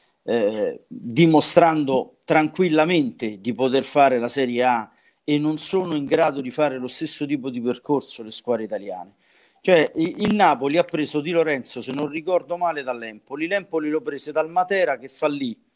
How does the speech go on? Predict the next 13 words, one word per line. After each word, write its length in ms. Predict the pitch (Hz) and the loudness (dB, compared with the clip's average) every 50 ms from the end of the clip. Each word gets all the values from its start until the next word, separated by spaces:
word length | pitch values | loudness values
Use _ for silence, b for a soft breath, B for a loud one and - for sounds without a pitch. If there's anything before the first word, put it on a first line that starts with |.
| _ _ _ _ _ _ _ _ _ _ _ _ _ _ _ _ _ | _ _ _ _ _ _ _ _ _ _ _ _ _ _ _ _ _
Quindi 280 | - 247 233 202 196 | 2 4 4 4 4
questo 320 | 196 233 233 233 - 196 185 | 2 2 0 2 2 2 4
vuol 180 | 190 196 175 | 4 2 2
dire 220 | 147 175 165 151 156 | 2 0 2 2 2
che 200 | 160 185 185 - | 2 0 -2 0
comunque, 640 | - 220 220 202 190 175 160 143 - - 156 170 | 2 2 4 4 2 -2 -4 -6 -4 -2 2 2
anche 320 | 196 233 247 226 - - 175 | 4 4 2 0 2 2 2
andando 400 | 165 165 156 185 190 185 165 151 | 2 4 4 2 2 4 2 -2
a 40 | |
guardare 480 | 123 107 135 143 131 127 170 170 160 143 | -2 0 0 0 2 6 6 6 6 4
in 80 | 135 123 | 0 -4
Serie 300 | - - 147 127 135 120 | -6 -6 -4 -4 -6 -8
B 80 | 110 | -8